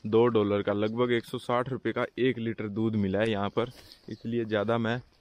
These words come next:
दूध भी नहीं पी सकता यहाँ पर, क्योंकि म-, दूध बहुत ज़्यादा महंगा है। और अंडे भी पता किए, अंडे भी काफ़ी ज़्यादा महंगे हैं। तो मैंने सोचा कि चाय चूहे बनाने के लिए एक लीटर दूध ले लेते हैं,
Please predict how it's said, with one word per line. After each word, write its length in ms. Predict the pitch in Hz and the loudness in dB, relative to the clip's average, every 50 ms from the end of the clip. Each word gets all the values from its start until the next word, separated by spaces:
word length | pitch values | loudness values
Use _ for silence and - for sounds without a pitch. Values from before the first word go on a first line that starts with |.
| _ _ _ _ _ - | _ _ _ _ _ -16
दूध 300 | 127 113 117 120 127 131 | -12 -8 -6 -6 -6 -4
भी 160 | 127 131 127 | -4 -2 0
नहीं 140 | 117 110 110 | 0 0 -2
पी 180 | - 120 110 107 | -2 -4 -6 -6
सकता 340 | - - 104 - - 117 110 | -6 -10 -12 -6 -4 -2 -2
यहाँ 220 | 107 101 98 98 | -2 -2 -4 -4
पर, 160 | 95 107 110 | -4 -6 -6
क्योंकि 460 | 107 110 110 113 107 - 113 113 113 110 - - - - - - - _ - - - - - - - 120 | -4 -6 -6 -6 -6 -4 -4 -4 -4 -6 -8 -16 -20 -20 -20 -20 -20 _ -20 -20 -20 -20 -20 -10 -6 -2
म-, 180 | 117 117 110 | 0 0 0
दूध 280 | 110 107 117 117 120 113 | 0 2 2 2 2 0
बहुत 300 | 104 95 92 101 113 113 | -2 -2 -2 -2 0 0
ज़्यादा 240 | 113 113 107 104 104 | 0 0 2 0 0
महंगा 360 | 101 98 98 98 98 98 101 | 0 -2 -4 -4 -4 -2 -2
है। 60 | 107 | -2
और 140 | 101 104 107 | -2 -2 -4
अंडे 340 | - - 113 113 113 123 127 | -6 -6 -4 -2 -2 -2 0
भी 120 | 127 127 | -2 -2
पता 240 | 101 113 101 113 110 | -2 -4 -4 -4 -4
किए, 220 | 107 - 117 113 117 | -4 -4 -2 -2 0
अंडे 300 | 113 113 113 107 117 120 | 0 -2 -2 -2 -2 -2
भी 120 | 117 120 | -2 -4
काफ़ी 280 | 110 113 104 98 110 107 | -4 -4 -4 -4 -4 -2
ज़्यादा 200 | 110 113 107 113 | 0 0 0 0
महंगे 280 | 110 104 101 104 104 110 | -2 -2 -4 -4 -4 -4
हैं। 80 | 113 | -4
तो 80 | 113 110 | -2 -2
मैंने 200 | 107 104 110 113 | -2 -2 -2 -2
सोचा 320 | 107 110 104 - 117 113 | -4 -6 -4 -2 -2 -2
कि 140 | 104 - 113 | -2 -4 -8
चाय 300 | - - 113 110 113 117 | -4 -2 0 0 0 -2
चूहे 220 | 113 - 123 117 117 | -2 -4 -4 -2 -2
बनाने 360 | 110 113 113 107 107 113 113 | -2 -2 -2 -2 -2 -2 -4
के 100 | 113 123 | -4 -4
लिए 220 | 120 120 120 120 113 | -2 0 0 0 0
एक 120 | 107 - | 0 -2
लीटर 260 | 113 113 104 113 107 | -4 -6 -6 -6 -6
दूध 240 | 104 104 107 110 104 | -4 -4 -4 -4 -2
ले 160 | 101 101 101 | 0 0 0
लेते 300 | 95 101 98 - - 117 | 2 0 -2 -2 -2 -2
हैं, 140 | 120 123 120 | -2 -2 -4